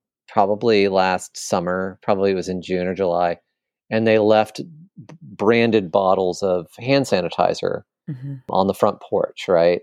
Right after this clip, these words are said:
Speaker 1: Kinda like to just remind you, "Hey, we, you know, you're still our community. We, we know you're here." And I opened one up and it smelled to me of communion wine, which made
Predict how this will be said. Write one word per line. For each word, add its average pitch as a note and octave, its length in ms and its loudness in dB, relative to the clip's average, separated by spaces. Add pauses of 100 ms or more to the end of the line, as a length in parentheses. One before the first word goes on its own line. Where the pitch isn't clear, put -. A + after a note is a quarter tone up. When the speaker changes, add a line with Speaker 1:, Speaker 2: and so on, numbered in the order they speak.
(560)
Speaker 1:
Kinda G2+ 160 0
like F#2 240 0
to G#2+ 120 -2
just C3 200 -2
remind A2+ 480 2
you, G#2+ 180 2
"Hey, A2+ 320 4
we, G#2+ 240 -4 (140)
you F#2+ 140 -6
know, F#2 160 -4
you're G2 200 0
still A2 220 2
our G#2 100 4
community. G2+ 540 0
We, F2+ 260 -8
we G#2 80 -6
know F#2 140 -2
you're F#2+ 180 -2
here." F2 400 -4 (400)
And A2 160 0
I G#2 160 4
opened C3+ 400 2
one G#2+ 180 2
up C#3 300 4 (240)
and A2 140 -2
it F#2 100 -6
smelled G#2 560 -2
to B2 100 -2
me G#2+ 320 2
of G#2+ 200 0
communion B2+ 500 2
wine, F2+ 400 -2
which G#2 320 -2
made G#2 380 -2